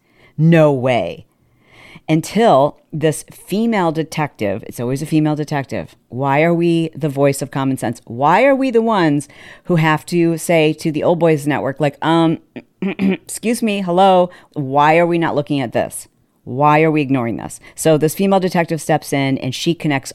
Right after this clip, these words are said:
all these other crimes, and they do, I mean, I'm not gonna spoil anything for you, but it's got a lot of twists and turns. And I'm gonna tell you this, we need to talk about this one after you watch it,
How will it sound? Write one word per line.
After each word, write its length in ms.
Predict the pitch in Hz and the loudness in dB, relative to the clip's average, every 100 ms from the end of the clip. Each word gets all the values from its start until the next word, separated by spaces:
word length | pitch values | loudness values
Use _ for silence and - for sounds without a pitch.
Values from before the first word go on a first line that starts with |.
| - | -2
all 240 | 156 165 | 2 2
these 220 | 160 160 - | 2 -2 -4
other 340 | 139 123 120 _ - | -6 -4 -8 _ -20
crimes, 880 | - - 151 147 156 196 247 277 294 _ _ _ _ _ _ _ _ _ - | -12 -4 -2 0 2 2 0 -2 -8 _ _ _ _ _ _ _ _ _ -4
and 480 | 143 143 143 139 - _ _ _ | 0 2 2 2 -2 _ _ _
they 280 | - 127 147 | -6 0 2
do, 540 | 135 104 151 185 247 285 - _ | 0 0 0 2 0 -2 -8 _
I 100 | 135 | -2
mean, 220 | 143 139 123 | 0 0 -2
I'm 120 | 139 135 | 0 0
not 120 | 135 | 2
gonna 200 | 170 156 | 0 0
spoil 400 | - - 151 151 | -4 0 2 4
anything 320 | 156 170 160 | 2 0 -4
for 160 | 175 170 | 0 0
you, 80 | |
but 80 | 147 | 0
it's 120 | 113 | -2
got 120 | - 135 | -2 0
a 40 | |
lot 140 | 127 | 2
of 140 | 120 - | 0 -4
twists 320 | - 165 - | -2 -2 -2
and 180 | 135 127 | -4 -4
turns. 480 | - 143 151 160 - - - - - | -2 0 0 0 -6 -20 -20 -20 -4
And 120 | 165 | 2
I'm 120 | 170 175 | 4 4
gonna 200 | 269 466 | 2 2
tell 200 | - 285 | 0 2
you 100 | 214 | 4
this, 300 | 185 135 147 | 2 2 2
we 120 | 196 | 2
need 160 | 269 | 2
to 80 | 269 | 0
talk 260 | - 247 247 | -2 -2 0
about 180 | 214 170 | 0 0
this 160 | 160 | 0
one 100 | 160 | 0
after 240 | 143 156 160 | 0 -2 -2
you 80 | |
watch 300 | 147 147 147 | 0 0 0
it, 200 | 113 - | -4 -8